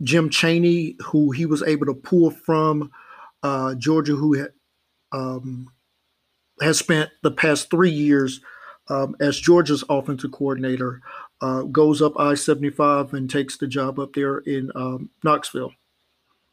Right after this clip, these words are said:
Co-defensive coordinators, uh, Derek Ansley and Jimmy, um, Brum-, Brumbier. But make no mistake, this is Jeremy Pruitt's defense, and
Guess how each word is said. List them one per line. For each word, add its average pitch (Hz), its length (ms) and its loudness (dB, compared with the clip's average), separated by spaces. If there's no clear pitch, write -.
Co-defensive 175 640 4
coordinators, 175 800 -2
uh, 139 180 -6
Derek 139 400 -6
Ansley 151 760 -6
and 143 140 -6
Jimmy, 147 300 -2
um, 131 280 -8
Brum-, 151 360 -2
Brumbier. 156 760 4
But 156 100 4
make 160 200 4
no 147 80 0
mistake, 135 500 -2
this 165 300 2
is 135 120 -4
Jeremy 139 360 2
Pruitt's 135 360 -2
defense, 135 800 -6
and 135 680 4